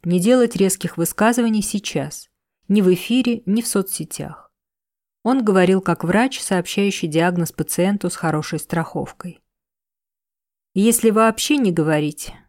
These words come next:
вставила она, поправляя браслет, — нас просто сотрут. Мы либо в повестке, либо в прошлом. Тут все быстро». «Нужно сказать что-то, что сработает и у нас, и там», добавил продюсер.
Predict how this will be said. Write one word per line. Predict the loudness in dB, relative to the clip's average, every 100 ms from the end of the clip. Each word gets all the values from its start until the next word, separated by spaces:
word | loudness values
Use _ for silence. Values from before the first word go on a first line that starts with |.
| _ _ _ _ -16
вставила | -2 0 0 0 -2
она, | -2 -2 0
поправляя | -2 -4 -2 -2 0 -2
браслет, — | -2 -4 -4 -6 -6 -10 _ _ _ _ -2
нас | 0 2
просто | 0 2 0
сотрут. | 0 0 2 -2 -2 -10 -20 _ _ _ -4
Мы | 2 4
либо | 4 2
в | 0 0
повестке, | 0 2 0 -4 -10 -10 -10 _ -2
либо | 2 2
в | 0
прошлом. | -2 0 -2 -6 -8 -8 -12 _
Тут | -10 -8
все | 0 0
быстро». | 2 0 -2 -10 -10 -12 _ _ _ _ _ _ _ _ _ _ _ _ _ _ _ _ _ -2
«Нужно | 0 2 0
сказать | 2 2 2 0
что-то, | 0 2 2
что | 0 -2
сработает | 0 0 2 2 2 0 -2 0
и |
у | 2 4
нас, | 2 0 -2 -4
и | -4
там», | 0 2 2 0 -4
добавил | -4 -2 -2 -4
продюсер. | -2 -2 -4 -8 -10 -12 -12